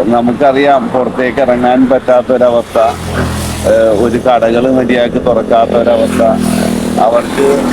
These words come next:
ഏ, കോവിഡ് വന്നിട്ട്, ഏ, അവർക്ക് കിടക്കാൻ പറ്റാത്ത അവസ്ഥ. അങ്ങനെയുള്ള സ്ഥല-, സമയത്ത് ഞങ്ങൾ അവരെ കിടത്തി ചികിത്സിക്കാനുള്ള കാര്യങ്ങളും, ആ, അവർക്ക് ഭക്ഷണം, അവർക്ക് മരുന്ന്,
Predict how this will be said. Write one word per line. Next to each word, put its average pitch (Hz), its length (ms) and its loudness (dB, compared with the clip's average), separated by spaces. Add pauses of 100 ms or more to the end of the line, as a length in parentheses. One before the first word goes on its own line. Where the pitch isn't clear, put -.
(140)
ഏ, - 20 2 (560)
കോവിഡ് 127 480 0
വന്നിട്ട്, 135 400 0 (680)
ഏ, 117 60 0
അവർക്ക് 117 500 0
കിടക്കാൻ 135 460 0 (420)
പറ്റാത്ത 123 440 2 (340)
അവസ്ഥ. 113 300 -2
അങ്ങനെയുള്ള 120 600 2
സ്ഥല-, 113 560 -2
സമയത്ത് 117 480 -2
ഞങ്ങൾ 113 240 0 (800)
അവരെ 127 260 0
കിടത്തി 135 560 0
ചികിത്സിക്കാനുള്ള 135 880 2
കാര്യങ്ങളും, 123 600 2 (560)
ആ, 113 40 4 (320)
അവർക്ക് 117 420 0 (100)
ഭക്ഷണം, 123 460 0 (160)
അവർക്ക് 110 440 0 (160)
മരുന്ന്, 117 480 2